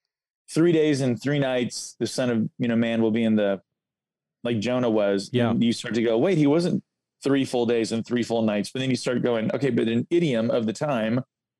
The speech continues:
Speaker 2: Yeah.
Speaker 1: you know, would help you explain that. But anyways.
Speaker 2: Yep.
Speaker 1: Those
Speaker 2: That's
Speaker 1: are my
Speaker 2: really
Speaker 1: initial
Speaker 2: good.
Speaker 1: thoughts.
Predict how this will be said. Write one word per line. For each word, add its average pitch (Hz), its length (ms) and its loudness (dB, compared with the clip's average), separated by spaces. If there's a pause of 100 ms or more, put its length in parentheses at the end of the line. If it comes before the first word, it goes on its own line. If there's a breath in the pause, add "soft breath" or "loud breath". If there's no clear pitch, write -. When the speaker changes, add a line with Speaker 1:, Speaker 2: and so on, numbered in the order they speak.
(500)
Speaker 2:
Yeah. 110 220 0 (320)
Speaker 1:
you 131 140 0
know, 110 140 -2
would 123 180 0
help 123 200 0
you 110 300 2 (120)
explain 110 440 -2
that. 92 220 0
But 110 180 -2 (480)
anyways. 175 340 -2 (360)
Speaker 2:
Yep. 110 240 -2 (800)
Speaker 1:
Those 127 80 0
Speaker 2:
That's 117 100 0
Speaker 1:
are 110 40 2
my - 20 4
Speaker 2:
really 113 100 2
Speaker 1:
initial 113 180 2
Speaker 2:
good. 95 40 -2
Speaker 1:
thoughts. 104 340 -6